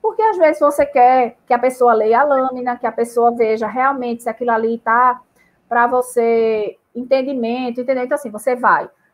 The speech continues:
repete o hemograma, pede pra pessoa ler aquela lâmina direitinho, descrever as células que estavam ali.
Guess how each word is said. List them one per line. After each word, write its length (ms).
repete 400
o 40
hemograma, 840
pede 320
pra 200
pessoa 640
ler 540
aquela 460
lâmina 580
direitinho, 640
descrever 680
as 140
células 340
que 100
estavam 420
ali. 360